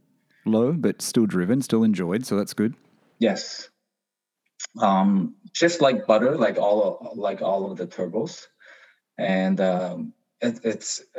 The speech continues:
Speaker 1: I don't know if it's a funny story or a sad story. Um, so he bought it, um, in two thousand nineteen.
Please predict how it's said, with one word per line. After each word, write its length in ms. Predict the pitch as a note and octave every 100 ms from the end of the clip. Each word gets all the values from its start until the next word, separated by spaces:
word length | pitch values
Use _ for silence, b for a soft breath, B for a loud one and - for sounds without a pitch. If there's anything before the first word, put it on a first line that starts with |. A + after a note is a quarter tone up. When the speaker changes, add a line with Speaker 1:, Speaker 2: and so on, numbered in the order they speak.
| - B2+
Speaker 1:
I 80 |
don't 140 | C#3 F3
know 120 | D3+
if 100 | A#2
it's 160 | G#2+ -
a 40 |
funny 280 | - A2+ G#2+
story 340 | - G#2+ A#2
or 40 | G#2+
a 60 |
sad 300 | - F2 F2
story. 380 | - F#2 F2+ F2+ _ B B B _
Um, 400 | - F#2+ F#2+ -
so 380 | - A2 G2 F#2+
he 280 | - - B2+
bought 320 | - - A2
it, 220 | C#3 E3+ - _ _ _ -
um, 340 | G#2+ G2+ G2 - -
in 680 | G2 F#2+ - - G#2+ - F#2+
two 140 | A#2+
thousand 260 | G#2+ G#2 -
nineteen. 640 | G2 - - F#2+ A2 E3+